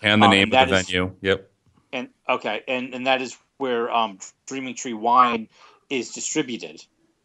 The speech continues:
Speaker 2: So, I mean, it would not be out of the ordinary for them to play there. Um, I would think they're gonna play there. Just, I mean, regardless of what it is.
Speaker 1: Yes. Well, it, it seems like I think it got leaked, and, uh, I actually didn't realize it got taken down.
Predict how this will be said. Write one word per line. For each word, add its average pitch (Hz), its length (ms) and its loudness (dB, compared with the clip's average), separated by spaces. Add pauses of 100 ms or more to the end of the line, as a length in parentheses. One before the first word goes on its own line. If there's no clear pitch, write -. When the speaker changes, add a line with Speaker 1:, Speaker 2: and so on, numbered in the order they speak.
(180)
Speaker 2:
So, 131 420 4
I 135 100 0
mean, 127 140 -10
it 135 140 -10
would 135 180 -8
not 139 180 -2
be 135 140 -10
out 123 100 -4
of 110 80 -12
the 110 80 -12
ordinary 117 420 -12
for - 120 -18
them 107 180 -14
to - 80 -20
play 113 300 -6
there. 101 460 -2 (300)
Um, 113 240 4
I 147 160 6
would 175 160 -6
think 131 220 -14
they're 117 80 -14
gonna 101 180 -18
play 107 200 -14
there. 87 200 -20 (120)
Just, - 280 -18 (300)
I 120 60 -10
mean, 113 180 -12 (220)
regardless 127 580 0
of 123 140 -10
what 117 140 -4
it 110 120 -8
is. 110 500 -12 (480)
Speaker 1:
Yes. 98 440 -10 (520)
Well, 117 480 4
it, 127 320 -4
it 120 160 -4
seems 156 260 2
like 123 140 6
I 113 100 6
think 117 140 4
it 104 60 4
got 98 220 4
leaked, 95 600 -2 (100)
and, 95 380 -2
uh, 92 180 0
I 101 120 2
actually 98 240 -2
didn't 95 180 0
realize 95 400 -2
it 95 60 -2
got 90 220 -2
taken 95 360 -2
down. 92 560 -2